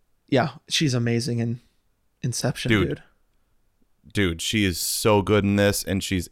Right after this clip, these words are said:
Speaker 2: incredible in Inception.
Speaker 1: Yeah.
Speaker 2: What else has she been in? She's
Speaker 1: Um,
Speaker 2: so
Speaker 1: I'll,
Speaker 2: good.
Speaker 1: I'll look it up. That's a good question. Uh, here, here's the other thing that I was thinking about this movie. What?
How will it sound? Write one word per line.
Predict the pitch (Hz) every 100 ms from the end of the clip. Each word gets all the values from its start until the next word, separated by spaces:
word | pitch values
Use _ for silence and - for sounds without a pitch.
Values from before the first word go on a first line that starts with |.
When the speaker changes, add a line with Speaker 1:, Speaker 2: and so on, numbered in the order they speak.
| -
Speaker 2:
incredible | 107 101 98 98 _ - - 117 101 98 90 92 76 64
in | 90
Inception. | 69 67 - - - - -
Speaker 1:
Yeah. | 135 - - _ -
Speaker 2:
What | 165
else | 262 -
has | 156
she | - 135
been | 107 120
in? | 82 76
She's | - 156
Speaker 1:
Um, | 170 175
Speaker 2:
so | -
Speaker 1:
I'll, | 175 220
Speaker 2:
good. | 214 - - -
Speaker 1:
I'll | 202
look | 190 175
it | 127
up. | 127
That's | 151 151
a | 151
good | 135
question. | - 123 - 127 120 - - - _
Uh, | 139 131 131 - _ _ _ _ _ _ 170
here, | 247 -
here's | - 320 196
the | 202
other | 196
thing | 196 156 131 131 -
that | 135
I |
was | 135 -
thinking | 139 143
about | 139 139
this | 143
movie. | 165 160 180 185 _ _ _ -
What? | 180 226